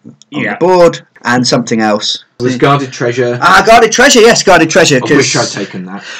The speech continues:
Speaker 1: because if I hadn't, if I didn't dig the graves and claim the scheme marker, it'd still be sat there for Guarded Treasure. That was my plan.
Speaker 2: Yeah.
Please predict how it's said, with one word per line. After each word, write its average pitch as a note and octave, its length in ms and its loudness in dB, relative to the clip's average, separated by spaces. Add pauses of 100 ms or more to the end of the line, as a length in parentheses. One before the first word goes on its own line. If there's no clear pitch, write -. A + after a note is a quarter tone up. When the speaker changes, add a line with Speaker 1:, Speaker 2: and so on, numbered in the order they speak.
(100)
Speaker 1:
because D#3+ 380 2
if E3+ 140 0
I E3 120 4
hadn't, F3 720 -4
if - 120 -8
I D3+ 60 0
didn't D#3 640 -6 (960)
dig - 280 0
the C3+ 80 -2
graves B2+ 420 0
and A#2+ 100 -2
claim A#2+ 460 -2 (1080)
the B2 80 -4
scheme B2 280 0
marker, A#2 340 0
it'd A#2 140 -4
still A2+ 160 -4
be A#2 80 -6
sat A2 260 -4
there G#2+ 220 -6
for A2 400 -4 (320)
Guarded F#2+ 260 -10
Treasure. - 260 -12
That - 160 -8
was - 140 -16
my - 120 -16
plan. - 460 -12 (100)
Speaker 2:
Yeah. A2+ 80 -12